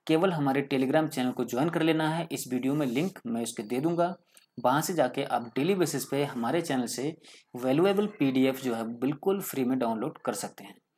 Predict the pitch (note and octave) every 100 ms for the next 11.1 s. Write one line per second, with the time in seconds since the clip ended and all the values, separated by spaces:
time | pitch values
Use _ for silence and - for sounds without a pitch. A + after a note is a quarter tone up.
0 | _ _ - B2 C3+ G3 G3 - F#3 D#3+
1 | B2+ B2 - F3 F3 E3+ D3 E3 E3 D3
2 | D3+ E3+ F3 - C3 C#3 C#3 C#3+ C#3+ -
3 | C3 D3 D3+ E3 D3 B2 C#3+ C#3 D3+ C#3
4 | A2+ - - - _ - - _ _ A#2
5 | B2+ C#3 C#3 F#3+ E3+ D#3+ D#3+ D#3+ E3 -
6 | - E3 F#3+ F3+ F#3 G3 G3 _ _ _
7 | _ - C#3 D#3+ D#3 D3+ D#3+ B2 C3 C3
8 | - C#3+ - - C3+ D3 - C#3+ C3+ -
9 | A#2+ B2+ - F3 E3 D#3 D3+ D#3 D#3+ E3
10 | _ - - - - F3+ E3+ C#3 C3 -